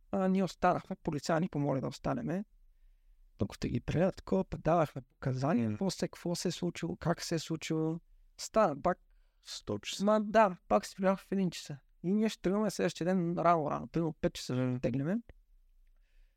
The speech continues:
Speaker 1: Някакви Airbnb си бяхме взели, къщата, ние спиме на долния етаж, на горния етаж собственик. И парком, там едно тясно там и, а, буса го паркирахме някъде си, то си паркирал човека колата, аз нямам къде да оставя моята.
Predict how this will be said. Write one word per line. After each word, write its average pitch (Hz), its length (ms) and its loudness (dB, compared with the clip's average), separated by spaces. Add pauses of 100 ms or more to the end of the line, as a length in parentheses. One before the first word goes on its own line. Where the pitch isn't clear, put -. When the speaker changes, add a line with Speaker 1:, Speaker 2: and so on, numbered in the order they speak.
(220)
Speaker 1:
Някакви 160 300 2
Airbnb 151 360 4
си - 140 -10
бяхме 143 300 -2
взели, 165 260 2
къщата, - 520 -2
ние 160 120 4
спиме 147 300 2
на 139 120 2
долния 139 220 2
етаж, - 280 -2
на 156 100 0
горния 151 280 0
етаж 156 220 -4
собственик. - 500 -6 (560)
И 208 100 0
парком, 202 540 0
там 196 120 2
едно 185 140 0 (120)
тясно - 400 -2
там 233 240 2
и, 233 220 -2 (240)
а, 185 440 0 (360)
буса 170 380 -2
го 135 140 -10
паркирахме 143 520 -2
някъде 226 300 0
си, 277 300 0 (280)
то 220 140 4
си - 120 -8
паркирал 190 400 2
човека - 300 -2
колата, 185 340 2
аз - 140 0
нямам 185 160 0
къде 156 180 0
да 139 80 -4
оставя 139 280 -4
моята. 135 420 -2